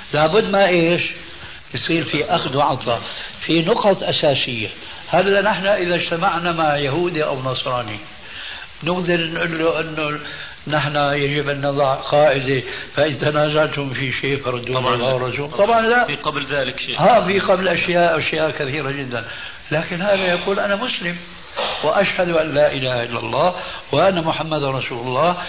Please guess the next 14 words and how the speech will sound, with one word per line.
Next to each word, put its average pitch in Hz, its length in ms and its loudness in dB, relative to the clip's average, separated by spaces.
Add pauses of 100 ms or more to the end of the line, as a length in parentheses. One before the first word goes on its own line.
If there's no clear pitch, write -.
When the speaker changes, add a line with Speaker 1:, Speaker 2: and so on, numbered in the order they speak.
(260)
Speaker 1:
ويؤمن 185 520 2
بآيات 156 600 0
الله 147 460 2
وفيها: 151 800 2 (280)
"وأنزلنا 139 840 0
إليك 131 480 -4
الذكر 139 840 0 (360)
لتبين 165 1000 2
للناس 131 600 -2
ما 156 140 -4
نزل 190 360 -4
إليهم". 240 420 -4 (760)
فنحن 214 400 2
نفهم 190 480 4